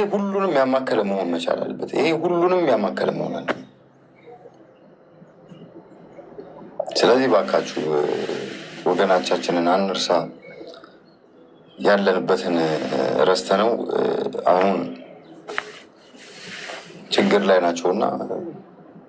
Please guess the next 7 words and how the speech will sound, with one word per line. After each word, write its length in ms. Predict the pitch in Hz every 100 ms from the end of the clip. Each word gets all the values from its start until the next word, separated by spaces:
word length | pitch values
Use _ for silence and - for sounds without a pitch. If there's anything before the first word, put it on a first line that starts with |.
| - - - - - -
በቻልነው 480 | - - - 131 110
አቅም 280 | 92 - 80
እንድረስላቸው። 800 | 80 - - 90 - - - - - -
አንድ 180 | - 104 -
ቪዲዮ 240 | 131 123
ብንሰራ 360 | 113 107 110 117
እኛ 140 | 120